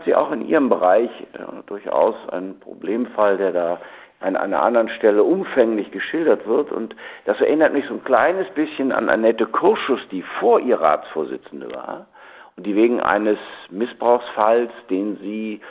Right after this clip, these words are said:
vielleicht nicht sehen wollte, weil es ein Freund war, weil sie da Patentante der Kinder war oder eines Kindes war, den sie dann nicht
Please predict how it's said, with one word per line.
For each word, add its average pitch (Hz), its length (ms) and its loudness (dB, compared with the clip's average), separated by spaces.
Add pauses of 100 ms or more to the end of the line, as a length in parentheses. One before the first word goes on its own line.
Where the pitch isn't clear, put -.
(300)
vielleicht 202 220 2
nicht 139 220 0
sehen 131 340 4
wollte, 104 580 2
weil 85 140 4
es - 140 -4
ein 65 100 -4
Freund 107 480 0
war, 87 160 2
weil 80 140 0
sie - 100 -18
da 87 100 -2
Patentante 87 600 -4
der 95 140 0
Kinder 104 400 0
war 78 220 -2 (400)
oder - 160 0
eines 92 320 -4
Kindes 71 360 -10
war, 71 240 -14 (340)
den 104 140 -2
sie 104 100 -6
dann 107 200 4
nicht 113 180 -4